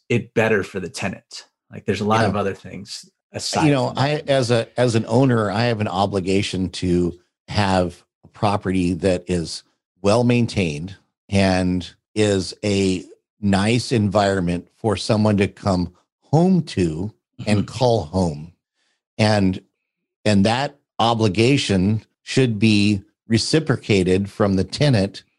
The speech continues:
Speaker 2: by paying, you know, a fair price for, for that nice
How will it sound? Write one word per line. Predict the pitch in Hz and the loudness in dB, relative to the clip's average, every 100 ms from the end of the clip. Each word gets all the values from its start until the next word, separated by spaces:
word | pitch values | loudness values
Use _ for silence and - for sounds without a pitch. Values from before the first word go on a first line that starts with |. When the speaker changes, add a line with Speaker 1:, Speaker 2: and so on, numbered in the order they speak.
| _ _ | _ _
Speaker 2:
by | 95 95 | -2 0
paying, | - 120 107 95 92 98 - _ - | 0 2 2 2 0 -4 -12 _ -4
you | 92 | -2
know, | 87 | 0
a | 85 | 0
fair | - 104 95 | 2 2 0
price | - 101 92 87 - | 0 0 0 -2 -6
for, | - 87 85 82 87 _ _ | -4 -2 0 -2 -6 _ _
for | 101 87 | 0 2
that | 85 87 87 - _ _ | 2 0 -2 -6 _ _
nice | 104 90 92 92 - - | 0 2 2 0 -4 -10